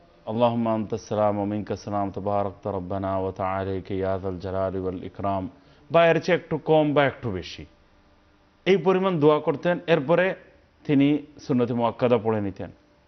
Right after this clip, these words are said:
কিন্তু এইসব নামাজের মধ্যেও আয়াতুল কুরসি ইত্যাদি রয়েছে। তো এই জন্য উলামায়ে কেরাম বলেছেন যে ফরজের পরে যে সমস্ত লম্বা তাসবিহাত আছে,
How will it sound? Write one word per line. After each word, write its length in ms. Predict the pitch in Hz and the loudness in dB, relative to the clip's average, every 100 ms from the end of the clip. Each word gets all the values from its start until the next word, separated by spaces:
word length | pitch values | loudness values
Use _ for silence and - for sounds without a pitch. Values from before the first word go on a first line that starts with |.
| _ _ _ - | _ _ _ -2
কিন্তু 220 | 180 208 | 0 2
এইসব 420 | 196 220 262 247 | 2 2 2 2
নামাজের 460 | 220 196 180 214 208 | 2 2 4 4 2
মধ্যেও 480 | 185 139 160 143 | 0 0 4 4
আয়াতুল 460 | 127 131 135 135 139 | 6 6 4 4 -2
কুরসি 420 | 135 117 - 135 | -2 -4 -2 -2
ইত্যাদি 360 | 131 - 110 107 | -2 -2 0 0
রয়েছে। 460 | 95 90 - 80 - _ _ _ _ _ _ | 0 -2 -8 -16 -18 _ _ _ _ _ _
তো 60 | - | -8
এই 180 | 135 131 | -2 0
জন্য 260 | 156 160 | 0 0
উলামায়ে 380 | 135 117 123 127 | 0 0 2 0
কেরাম 340 | - 107 107 98 | 0 -2 -2 -2
বলেছেন 520 | 95 92 - 90 87 | -4 -4 -6 -8 -8
যে 140 | 92 - | -10 -6
ফরজের 360 | 113 117 120 147 | -4 -2 0 -2
পরে 560 | - 117 113 135 120 95 | -2 0 2 2 2 -2
যে 140 | 101 | -6
সমস্ত 440 | 110 104 98 - | -8 -10 -10 -8
লম্বা 500 | 104 101 117 123 156 | -4 -2 0 2 2
তাসবিহাত 560 | 131 139 131 123 110 - | 2 -4 -4 -2 -2 -2
আছে, 340 | - - 78 | -8 -12 -16